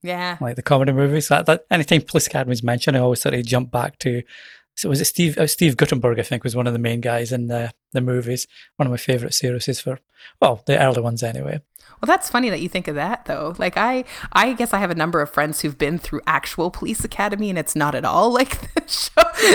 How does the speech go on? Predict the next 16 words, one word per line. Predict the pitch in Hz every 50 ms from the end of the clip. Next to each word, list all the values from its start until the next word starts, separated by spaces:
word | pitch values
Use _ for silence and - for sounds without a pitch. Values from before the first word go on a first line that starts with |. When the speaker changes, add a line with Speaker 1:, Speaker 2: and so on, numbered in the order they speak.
| - - - -
Speaker 1:
the | - 277 285 -
show. | - - - - 262 285 339
So | 320 - - 214 180 175 170 175 180 - 240 285 294 277 254 - 440 _ - 226 - 285
<laughs> | 269 - - - - 285 269 - - - -
when | - 208 208 208
I | 214 262 294
think | 285 262 226 -
police | - 226 208 208 -
academy, | - - 202 180 185 185 175
I | 175 196
think, | 214 220 202 185
like, | 175 175 -
the | 170 156
real | 156 160 147 135
thing. | 143 - - 117 92 - - - - 294 277 -
<laughs> | -